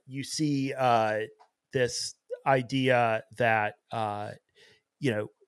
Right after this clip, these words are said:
like we were talking about, all of this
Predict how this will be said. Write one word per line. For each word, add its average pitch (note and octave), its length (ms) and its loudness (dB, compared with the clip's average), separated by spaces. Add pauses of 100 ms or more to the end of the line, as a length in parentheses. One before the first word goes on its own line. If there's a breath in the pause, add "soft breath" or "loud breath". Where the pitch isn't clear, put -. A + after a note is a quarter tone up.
(200)
like C#3+ 220 2
we D3 80 2
were D3+ 100 2
talking D#3+ 480 4
about, G#2+ 360 -4 (140)
all F#3 500 10
of C3 360 6
this B2 340 2